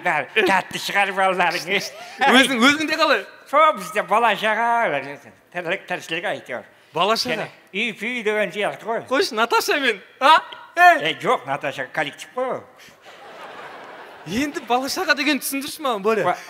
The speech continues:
Speaker 1: бала шаға деген, анау, сен кетіп қалдың ғой.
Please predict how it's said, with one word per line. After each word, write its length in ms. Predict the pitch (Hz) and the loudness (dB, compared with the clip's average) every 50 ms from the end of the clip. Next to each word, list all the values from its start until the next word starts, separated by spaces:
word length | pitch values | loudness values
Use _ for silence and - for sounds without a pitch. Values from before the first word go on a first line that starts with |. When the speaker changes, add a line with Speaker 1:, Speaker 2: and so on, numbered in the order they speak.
| - - - _ _ _ _ _ _ | -20 -20 -20 _ _ _ _ _ _
Speaker 1:
бала 280 | - 165 185 202 202 196 | -2 0 0 2 0 0
шаға 320 | 190 202 208 202 202 202 202 | 0 0 0 0 0 0 -2
деген, 300 | 196 208 208 208 202 208 208 - - - - _ - | 0 0 0 0 0 -2 -6 -14 -20 -20 -20 _ -10
анау, 240 | - 202 202 - - - - - - - _ _ _ _ - - _ _ | -6 -6 -6 -6 -8 -14 -20 -20 -20 -20 _ _ _ _ -20 -20 _ _
сен 200 | - 185 202 190 | -2 -2 0 0
кетіп 300 | - - 226 196 - - - | 2 0 0 0 0 0 2
қалдың 240 | 226 214 208 233 226 | 2 2 2 0 0
ғой. 200 | 254 285 262 - | 0 0 0 0